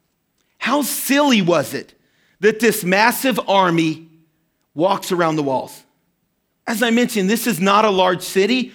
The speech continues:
so it's probably taking them maybe thirty minutes if they're a fast walker, maybe forty-five minutes to go around these six acres. And then what are you gonna do for the rest of your day? You go back to the camp and you sit there. You got this massive army,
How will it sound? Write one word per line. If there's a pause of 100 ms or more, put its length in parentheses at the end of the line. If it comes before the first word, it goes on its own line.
(220)
so
it's
probably
taking
them
maybe
thirty
minutes
if
they're
a
fast
walker, (220)
maybe
forty-five
minutes (300)
to
go
around
these
six
acres. (1500)
And
then
what
are
you
gonna
do
for
the
rest
of
your
day?
You
go
back
to
the
camp
and
you
sit
there. (840)
You
got
this
massive
army,